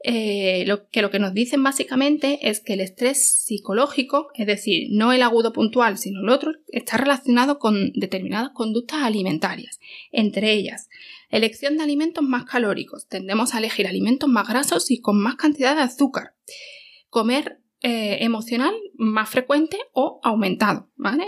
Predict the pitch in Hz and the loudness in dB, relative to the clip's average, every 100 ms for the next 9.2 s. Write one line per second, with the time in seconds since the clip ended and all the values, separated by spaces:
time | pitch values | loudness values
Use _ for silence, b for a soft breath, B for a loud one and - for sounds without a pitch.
0 | 285 190 - 196 214 214 208 240 302 269 | 0 0 -2 -2 0 0 0 2 2 2
1 | - 208 208 202 196 202 - - _ - | 2 0 2 -2 -6 -6 -8 -8 _ -20
2 | B B _ 220 247 302 - - 240 - | B B _ 0 2 2 -2 -2 -4 -2
3 | 220 277 349 - 226 220 208 202 196 - | -2 0 0 0 -2 0 2 2 0 -4
4 | - _ _ _ _ 208 220 220 254 262 | -10 _ _ _ _ -2 0 -2 0 0
5 | 262 180 - 190 190 185 240 185 - - | 2 -2 -4 -4 -4 -4 -4 -4 -6 -4
6 | 196 208 220 185 185 185 190 202 220 262 | -2 0 0 0 -2 -2 2 2 4 2
7 | 254 302 330 415 - B B B _ 240 | 0 2 2 0 -4 B B B _ 2
8 | 240 180 196 - - - 285 - 277 - | 2 0 -2 -4 -6 -2 -2 0 0 2
9 | 311 415 | 0 0